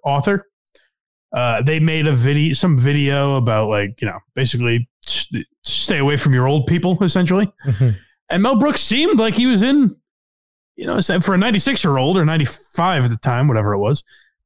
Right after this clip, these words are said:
Speaker 1: essentially tip-top shape. Um, so, you know, he's, he's, he's managed to keep it together for the most part, but that's the wild thing about, like, the nor-,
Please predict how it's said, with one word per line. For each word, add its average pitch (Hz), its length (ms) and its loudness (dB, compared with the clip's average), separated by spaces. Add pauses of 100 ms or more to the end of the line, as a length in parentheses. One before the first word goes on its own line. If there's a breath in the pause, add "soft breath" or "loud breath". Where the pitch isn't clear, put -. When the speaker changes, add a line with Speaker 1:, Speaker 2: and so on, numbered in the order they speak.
(120)
Speaker 1:
essentially 202 300 0
tip-top 196 480 -2
shape. - 360 -2 (720)
Um, 101 720 -2
so, 117 220 -2
you 110 120 0
know, 90 140 -10
he's, 107 240 -2
he's, 107 380 -4
he's 117 240 -2
managed 208 260 2
to - 80 -2
keep 202 160 -2
it 175 60 -2
together 160 300 0
for 104 120 -4
the 110 60 0
most 127 300 0
part, 101 280 -6 (160)
but - 200 -8 (1500 loud breath)
that's 240 120 -2
the 285 80 0
wild 247 260 0
thing 220 120 2
about, 160 240 2
like, 127 280 -2 (140)
the 120 400 -2
nor-, 131 640 2